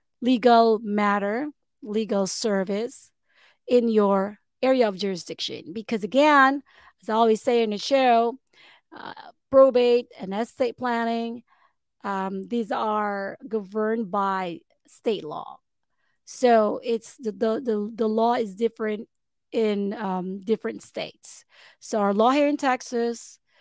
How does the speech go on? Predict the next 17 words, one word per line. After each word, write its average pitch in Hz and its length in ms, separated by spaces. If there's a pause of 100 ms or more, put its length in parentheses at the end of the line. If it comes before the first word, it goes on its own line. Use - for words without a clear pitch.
(300)
may 208 160
be 196 100
different 214 480
from 202 420
there 220 280
in 202 320
California 247 920
or 170 380 (520)
Las 202 520
Vegas, 254 760
New 233 120
York, 254 440 (120)
you 254 80
know, 269 100 (140)
and 240 120
even 226 160
the 214 80